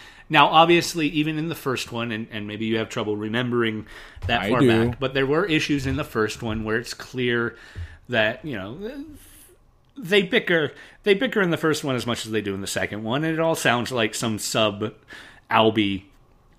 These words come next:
Speaker 1: dialogue, which is a phrase we also used last week, incidentally. <laughs> But, uh, uh, but, but, uh, Albie, you know, wrote, uh, "Who's Afraid of Virginia Woolf" is his, his most famous, probably. Uh,
Speaker 2: Right.
Speaker 1: so it's, you know, that, that bickering,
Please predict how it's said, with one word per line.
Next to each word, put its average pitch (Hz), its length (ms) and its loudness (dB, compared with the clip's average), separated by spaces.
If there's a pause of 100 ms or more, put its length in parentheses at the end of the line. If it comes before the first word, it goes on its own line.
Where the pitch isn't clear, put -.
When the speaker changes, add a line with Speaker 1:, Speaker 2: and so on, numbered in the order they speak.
(140)
Speaker 1:
dialogue, 95 680 2
which 95 300 -2
is 95 320 -2
a 117 80 0
phrase 113 340 4
we 117 140 4
also - 240 4
used 101 280 0
last 101 280 6
week, 92 200 0
incidentally. 95 720 2 (120)
<laughs> - 100 -10
But, 151 280 4
uh, 147 320 2 (600)
uh, 131 280 6
but, 135 440 0 (380)
but, 135 280 4
uh, 120 320 2 (920)
Albie, 156 640 10
you 151 100 0
know, 120 140 2
wrote, 131 640 0
uh, 120 140 2
"Who's 117 240 0
Afraid 107 240 -2
of 95 80 -8
Virginia 90 340 -6
Woolf" 85 320 -12
is 90 140 -12
his, 92 300 -14
his 92 200 -12
most 87 180 -12
famous, 82 300 -14
probably. 82 540 -16 (100)
Uh, 107 40 -8
Speaker 2:
Right. 123 280 -2
Speaker 1:
so 127 240 -2
it's, 127 160 -6 (520)
you 151 120 2
know, 98 140 0
that, 120 300 2
that 131 280 2
bickering, 139 640 2